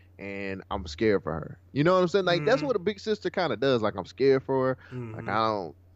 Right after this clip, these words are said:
Speaker 1: like, she doesn't understand this.
Speaker 2: Yeah.
Speaker 1: I don't want her to go through what I went through when
Speaker 2: Right,
Speaker 1: I
Speaker 2: right,
Speaker 1: learned
Speaker 2: right.
Speaker 1: I had powers."
Speaker 2: Mm-hmm.
Speaker 1: So, and, you know, 'cause the reason why I'm saying is because you're already going out with your dad
Speaker 2: Yeah.
Speaker 1: as Thunder. You're already, you've
Speaker 2: Robin.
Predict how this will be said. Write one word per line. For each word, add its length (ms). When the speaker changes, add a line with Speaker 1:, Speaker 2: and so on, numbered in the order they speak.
Speaker 1:
like, 340
she 260
doesn't 260
understand 560
this. 300
Speaker 2:
Yeah. 300
Speaker 1:
I 160
don't 140
want 160
her 80
to 80
go 180
through 160
what 160
I 140
went 280
through 240
when 180
Speaker 2:
Right, 120
Speaker 1:
I 140
Speaker 2:
right, 80
Speaker 1:
learned 200
Speaker 2:
right. 180
Speaker 1:
I 40
had 200
powers." 460
Speaker 2:
Mm-hmm. 500
Speaker 1:
So, 280
and, 260
you 140
know, 80
'cause 540
the 80
reason 260
why 160
I'm 80
saying 260
is 120
because 340
you're 200
already 400
going 380
out 220
with 160
your 100
dad 520
Speaker 2:
Yeah. 300
Speaker 1:
as 540
Thunder. 500
You're 180
already, 360
you've 80
Speaker 2:
Robin. 140